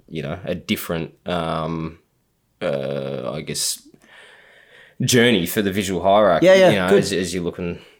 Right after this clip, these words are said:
Speaker 1: um, taking all the elements in, I think it's just a different journey.
Speaker 2: Yep, yep. I agree.
Speaker 1: Mm.
Speaker 2: Cool. Um,
Speaker 1: Thank you
Speaker 2: yeah,
Speaker 1: very
Speaker 2: so,
Speaker 1: much, Helene. Yeah,
Speaker 2: yeah, I hope
Speaker 1: cheers.
Speaker 2: that kinda, hope that kinda wrapped it up. And God, if you've got any other questions, you know, what the focus,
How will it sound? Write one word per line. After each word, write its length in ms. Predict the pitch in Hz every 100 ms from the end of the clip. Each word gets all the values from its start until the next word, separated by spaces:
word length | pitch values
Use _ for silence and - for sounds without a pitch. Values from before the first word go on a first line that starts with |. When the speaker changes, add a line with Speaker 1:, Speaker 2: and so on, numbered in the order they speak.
| _ _ - -
Speaker 1:
um, 540 | 87 73 73 73 69 - - 110
taking 380 | 113 98 90 90
all 100 | 85
the 100 | 76
elements 360 | 76 71 73
in, 180 | 101 80
I 60 | -
think 200 | 82 -
it's 120 | -
just 140 | -
a 40 | -
different 300 | - - 62
journey. 320 | - 80 80 _ -
Speaker 2:
Yep, 320 | 208 - _ -
yep. 320 | 190 - _ _ _
I 120 | 170 160
agree. 240 | 147 170 147 -
Speaker 1:
Mm. 400 | 196 190 - -
Speaker 2:
Cool. 480 | 226 277 294 - - -
Um, 480 | 202 220 214 214 180 -
Speaker 1:
Thank 220 | - 135 131
you 80 |
Speaker 2:
yeah, 40 | 240
Speaker 1:
very 100 | 131
Speaker 2:
so, 80 | 127
Speaker 1:
much, 80 | -
Helene. 340 | 123 135 175
Yeah, 200 | 143 123
Speaker 2:
yeah, 100 | 208
I 40 | 135
hope 120 | 180
Speaker 1:
cheers. 100 | 156
Speaker 2:
that 180 | 165 -
kinda, 360 | 170 160 147 123
hope 160 | 170 160
that 120 | 151
kinda 200 | 170 147
wrapped 260 | 151 143
it 80 | 135
up. 220 | 147 156
And 260 | 147 135 127 -
God, 220 | 135 147
if 80 | 120
you've 80 | 127
got 100 | 131
any 160 | 123
other 140 | 127 127
questions, 580 | 113 110 131 135 - -
you 160 | - 113
know, 60 |
what 140 | 127 -
the 60 |
focus, 540 | 117 143 143 143 -